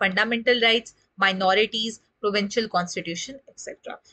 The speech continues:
ठीक है, तो ये वाली चीजें जो थी वहां पे वो उन कमिटीज का पार्ट थे। Again, a very important question, ये आपके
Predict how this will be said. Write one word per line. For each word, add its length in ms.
ठीक 120
है, 60
तो 120
ये 280
वाली 240
चीजें 320
जो 120
थी 320
वहां 260
पे 80
वो 200
उन 120
कमिटीज 520
का 80
पार्ट 180
थे। 80
Again, 360
a 120
very 220
important 420
question, 300
ये 180
आपके 240